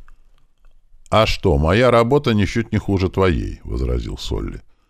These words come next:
«Нужники тоже кто-то должен чистить». Вскоре Солли и Гилпин оделись и ушли. «Он что, док, хотел тебя обидеть?» «Кто, Солли?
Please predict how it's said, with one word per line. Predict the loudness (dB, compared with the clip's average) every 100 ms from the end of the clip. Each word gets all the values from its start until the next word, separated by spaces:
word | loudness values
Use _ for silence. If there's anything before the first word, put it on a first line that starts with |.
| _ _ _
«Нужники | 0 2 2 2 2 2 -2
тоже | 0 0 0 -2
кто-то | -2 -4 -2 -2
должен | -2 -4 -6 -8
чистить». | -8 -8 -8 -10 -12 -12 -14 -16 _ _ _ _ _ _ _ _ _ _ _ _ _ _ -8
Вскоре | -4 0 2 2
Солли | 2 2 2
и | 0
Гилпин | 0 -2 -2 0
оделись | 0 0 -2 -2 -6
и |
ушли. | -6 -8 -8 -10 -12 -16 -18 _ _ _ -4
«Он | -2 0
что, | 0 -2
док, | -2 -4
хотел | -4 -4 -4 -4
тебя | -4 -4 -2
обидеть?» | -2 -4 -8 -10 -14 _ _ _
«Кто, | 0 2 2
Солли? | 2 2 4 2 0